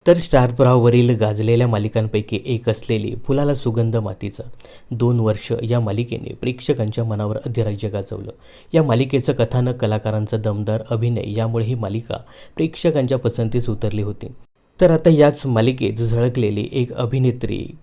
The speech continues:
घरोघरी मातीच्या चुली या मालिकेत प्रमुख भूमिका साकारताना दिसणार आहे. तर काही दिवसापूर्वीच फुलाला सुगंध मातीचा मधील जिजक्का म्हणजेच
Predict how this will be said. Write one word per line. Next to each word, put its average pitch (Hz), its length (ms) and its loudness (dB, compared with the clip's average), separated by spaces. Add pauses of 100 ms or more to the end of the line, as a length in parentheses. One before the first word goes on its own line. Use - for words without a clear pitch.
घरोघरी 147 380 2
मातीच्या 120 420 2
चुली 113 400 -4
या 123 100 2
मालिकेत 117 600 -4
प्रमुख 127 260 0
भूमिका 123 560 -6
साकारताना 110 680 -2
दिसणार 107 440 -6
आहे. - 240 -14 (220)
तर 190 80 6
काही 156 240 6
दिवसापूर्वीच 139 760 4
फुलाला 127 340 4
सुगंध 120 360 2
मातीचा 113 480 0
मधील 113 460 0
जिजक्का 117 480 0
म्हणजेच 120 380 -2